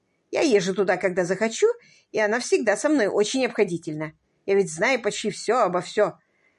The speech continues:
в нашем графстве. Итак, я поехала туда, поохала над этим колье и подсунула потом то, которое изготовил Хирш.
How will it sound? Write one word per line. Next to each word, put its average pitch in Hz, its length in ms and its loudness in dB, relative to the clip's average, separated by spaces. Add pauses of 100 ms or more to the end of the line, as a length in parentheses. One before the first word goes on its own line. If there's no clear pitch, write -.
(380)
в 165 100 -6
нашем 175 320 -4
графстве. 143 500 -6 (260)
Итак, - 480 -10 (380)
я 440 160 0
поехала 214 520 0
туда, 311 320 0 (720)
поохала 247 760 4
над 294 200 2
этим 294 220 0
колье 262 460 0 (260)
и 240 120 -8
подсунула 247 580 0
потом 214 320 0
то, 226 340 0 (280)
которое 302 520 0
изготовил 180 480 0
Хирш. - 520 -6